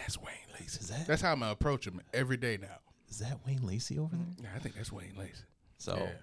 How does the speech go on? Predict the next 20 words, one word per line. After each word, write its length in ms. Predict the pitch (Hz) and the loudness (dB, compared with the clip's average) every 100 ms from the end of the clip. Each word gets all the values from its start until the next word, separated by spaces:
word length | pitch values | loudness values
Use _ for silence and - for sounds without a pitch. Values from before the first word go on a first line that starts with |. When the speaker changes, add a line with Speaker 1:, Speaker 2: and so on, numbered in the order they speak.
| - | -2
Speaker 2:
but, 240 | 123 143 - 147 | 6 6 6 4
but 200 | 180 180 | 6 8
I 20 | |
mean, 460 | 185 180 170 156 - _ _ _ _ - - - - | 8 8 6 2 -6 _ _ _ _ -20 -20 -14 4
you 140 | 175 | 8
know, 460 | 180 175 165 131 117 - - - | 12 12 10 6 -4 -10 -16 -12
uh, 240 | 170 - 156 - - _ - - - _ _ _ - | -10 -6 -6 -8 -18 _ -20 -20 -20 _ _ _ 4
I 140 | 170 | 6
believe 760 | 185 160 147 151 139 127 123 - - | 8 8 10 10 10 8 6 0 0
that 420 | 113 110 104 92 - | 6 8 6 4 -4
you're 220 | 117 113 | 0 4
right. 240 | 104 92 85 - - - | 6 6 4 -8 -12 -2
I 160 | 107 - - | -2 -2 -4
can't 420 | - 151 135 117 | 2 2 2 2
doesn't 320 | 117 113 107 104 | 4 4 2 0
really 480 | 107 101 98 101 - _ _ _ _ _ _ _ _ _ _ - | 4 6 6 2 -4 _ _ _ _ _ _ _ _ _ _ -4
exist 600 | 101 85 87 101 98 - | -4 -2 2 2 2 -2
in 160 | 92 87 | -4 0
my 460 | 87 92 90 87 - _ _ - | 0 0 -2 -2 -6 _ _ -4
Speaker 1:
Mm-mm. 240 | 196 131 | 0 -2